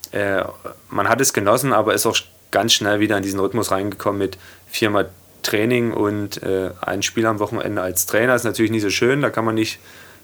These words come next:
mit auf dem Feld sein und Gas geben, aber es macht, äh, genauso viel Spaß und, äh, da habe ich halt ein neues Feld, wo ich jetzt viel lernen kann und vielleicht viel geben kann.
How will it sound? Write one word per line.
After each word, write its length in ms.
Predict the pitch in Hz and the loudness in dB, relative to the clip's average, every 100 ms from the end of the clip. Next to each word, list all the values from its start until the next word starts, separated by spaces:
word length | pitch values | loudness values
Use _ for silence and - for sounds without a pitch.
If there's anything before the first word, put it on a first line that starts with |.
| - - | -20 -10
mit 220 | - 107 | -2 0
auf 80 | 107 | 0
dem 120 | 98 | -2
Feld 220 | 95 107 | 0 2
sein 140 | 117 113 | 2 0
und 160 | 98 | 0
Gas 300 | 92 87 110 | 0 2 0
geben, 260 | - 120 110 | 0 0 0
aber 400 | 92 95 101 90 | 0 2 2 2
es 160 | 92 - | -2 -2
macht, 360 | 95 95 - | -4 -4 -8
äh, 160 | 98 92 | -4 -2
genauso 300 | 92 95 98 | -2 -2 -2
viel 140 | - | -6
Spaß 380 | 87 87 92 107 | -4 -2 -2 -2
und, 260 | 107 92 - - - - - | -4 -6 -10 -18 -20 -20 -6
äh, 300 | 92 90 90 - | -2 0 -2 -4
da 100 | 92 | -4
habe 140 | 92 | -2
ich 100 | 95 | -2
halt 120 | 98 92 | -2 -2
ein 140 | 90 | -2
neues 320 | 90 92 95 | 0 0 0
Feld, 300 | - 92 90 | 0 -2 0
wo 60 | 95 | -4
ich 100 | 90 | -2
jetzt 380 | 92 90 - - - - - - | -4 -4 -6 -6 -20 -20 -20 -20
viel 300 | - - 113 | -4 4 4
lernen 320 | 95 95 135 | 6 4 2
kann 180 | 139 123 | 0 0
und 140 | 107 | 0
vielleicht 240 | 101 101 95 | 0 0 0
viel 180 | - 95 | -2 -2
geben 260 | 95 85 | -2 -4
kann. 260 | 95 87 | -4 -8